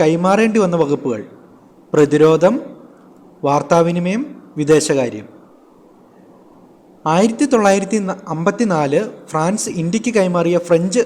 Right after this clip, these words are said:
അധിനിവേശ പ്രദേശങ്ങൾ പോണ്ടിച്ചേരി, മാഹി, കാരയ്ക്കൽ, യാനം. ആയിരത്തി തൊള്ളായിരത്തി അറുപത്തൊന്നിൽ പോർച്ചുഗൽ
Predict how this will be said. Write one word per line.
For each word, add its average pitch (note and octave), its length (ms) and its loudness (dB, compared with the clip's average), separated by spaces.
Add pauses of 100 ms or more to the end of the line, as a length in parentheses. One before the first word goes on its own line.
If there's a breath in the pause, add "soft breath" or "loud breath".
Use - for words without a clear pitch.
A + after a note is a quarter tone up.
അധിനിവേശ F3 600 -2
പ്രദേശങ്ങൾ C#3+ 680 -6 (840 soft breath)
പോണ്ടിച്ചേരി, D3+ 760 -2 (120)
മാഹി, C#3 600 -6 (140)
കാരയ്ക്കൽ, D3 560 -2 (640)
യാനം. C3 400 0 (460)
ആയിരത്തി F3+ 360 0
തൊള്ളായിരത്തി G3 420 2
അറുപത്തൊന്നിൽ E3 540 0 (420)
പോർച്ചുഗൽ G#3 600 2